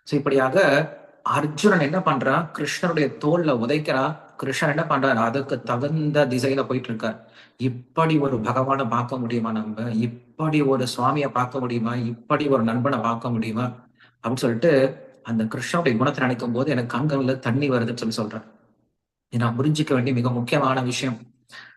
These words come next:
மற்ற தெய்வம் எல்லாம் நமக்கு ஆசீர்வாதம் கொடுக்கும், மற்ற தெய்வத்தை பார்த்தா நம்மளுக்கு பயம் வரலாம், மரியாதை வரலாம், ஆனா கிருஷ்ணரை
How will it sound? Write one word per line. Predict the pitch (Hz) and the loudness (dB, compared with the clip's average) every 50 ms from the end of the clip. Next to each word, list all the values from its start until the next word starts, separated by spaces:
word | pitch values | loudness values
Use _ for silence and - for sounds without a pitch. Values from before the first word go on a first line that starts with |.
| _ - | _ -2
மற்ற | 120 123 123 123 123 - - 117 | 2 2 2 2 2 2 2 4
தெய்வம் | 120 135 147 160 165 151 143 | 6 6 6 6 4 4 2
எல்லாம் | 135 135 143 156 156 | 2 2 2 2 2
நமக்கு | 143 131 127 117 113 - 175 156 135 123 | 2 0 0 -2 -2 -2 0 2 2 4
ஆசீர்வாதம் | 123 131 147 - 170 151 143 135 131 120 | 4 2 2 2 2 2 4 2 2 0
கொடுக்கும், | 117 120 117 110 - 127 120 120 117 - - - - _ _ - | 0 -2 -2 -2 -4 -4 -4 -4 -4 -6 -10 -16 -20 _ _ -2
மற்ற | 123 123 123 120 147 123 | 0 0 2 2 2 4
தெய்வத்தை | 123 139 156 156 151 156 139 | 4 6 6 6 6 4 2
பார்த்தா | - 135 131 127 - 151 151 | 2 0 -2 0 0 -2 0
நம்மளுக்கு | 147 139 131 123 123 123 110 | 0 0 -2 -2 0 0 0
பயம் | 110 113 131 151 160 151 | 0 0 0 0 2 2
வரலாம், | 131 127 120 120 120 117 117 117 - - - - _ _ | 2 2 2 0 0 0 -2 -4 -8 -12 -18 -20 _ _
மரியாதை | 113 113 113 120 139 151 147 139 127 120 | -2 0 2 4 4 4 4 4 4 2
வரலாம், | 117 113 113 113 113 110 110 110 - | 2 2 2 0 0 0 -4 -6 -6
ஆனா | 117 123 123 | -6 -4 -4
கிருஷ்ணரை | 120 120 - - - - 156 143 143 | -4 -4 -6 -6 -4 -2 -2 0 -2